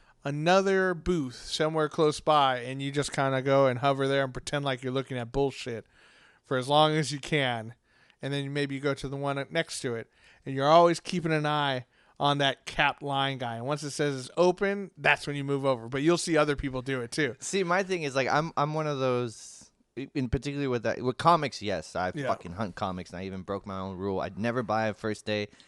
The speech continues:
Speaker 2: I try to buy comics on the last day 'cause people are willing to make more, more deals, but I even broke my own rule 'cause there was some stuff that I really want, really, really wanted, so I
Speaker 1: Yeah.
Speaker 2: bought it. But I'm the type of person that's like, "Well, I want it. I don't need it." <laughs> You know,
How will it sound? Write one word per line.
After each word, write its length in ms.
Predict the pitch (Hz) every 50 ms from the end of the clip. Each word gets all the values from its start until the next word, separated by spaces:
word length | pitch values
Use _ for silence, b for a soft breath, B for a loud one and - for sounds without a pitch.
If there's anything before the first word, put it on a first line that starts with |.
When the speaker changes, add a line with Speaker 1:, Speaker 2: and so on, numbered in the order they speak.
| B B -
Speaker 2:
I 80 | 98
try 180 | - - 117 110
to 60 | 113
buy 140 | 104 107 107
comics 340 | 104 - 113 107 104 98 -
on 60 | 104
the 40 | 101
last 240 | 98 98 98 92 -
day 100 | 98 90
'cause 120 | 92 92
people 220 | - 104 92 98 95
are 80 | 98
willing 200 | 98 101 95 95
to 60 | 90
make 120 | 95 92 92
more, 200 | 101 95 90 92 80 - 92
more 200 | - 98 98 95
deals, 300 | 85 85 90 92 90 82
but 220 | - 95 90 - - b b b b b b b -
I 180 | - 123 120 113
even 140 | 101 101 101
broke 220 | 92 95 95 90
my 100 | 95 92
own 120 | 95 95
rule 180 | 95 95 95 90
'cause 140 | - 90 87
there 100 | 101 104
was 100 | 98 -
some 120 | - 98
stuff 260 | - - - 92 87 -
that 100 | 95 90
I 60 | 87
really 400 | 87 85 92 92 95 98 92 92
want, 220 | 87 90 92 90 -
really, 280 | 92 92 104 98 95
really 180 | 92 92 90 90
wanted, 360 | 87 85 85 87 82 82 82 -
so 120 | - 85
I 60 | 85 82
Speaker 1:
Yeah. 80 | -
Speaker 2:
bought 160 | 87 90 92
it. 120 | 90 87 - b b b b b b b b -
But 300 | 104 135 135 123 117 - _ _
I'm 160 | - 131 151 170
the 60 | 170
type 180 | - 156 151 143
of 60 | 127
person 260 | 117 139 139 - 139 135
that's 100 | 117 117
like, 160 | 123 113 101
"Well, 380 | - 151 160 160 156 151 - - _ _ _ _ _ _ _ _ _ _ -
I 160 | 127 123 120
want 580 | 120 113 110 117 113 127 143 147 151 147 - -
it. 160 | 107 95 92 - _ -
I 100 | 101 110
don't 340 | - - 131 123 123 - -
need 480 | 92 92 87 92 98 104 113 113 104 85
it." 140 | 80 - - b
<laughs> 40 | b b b b b b
You 140 | b 127 165
know, 60 | 170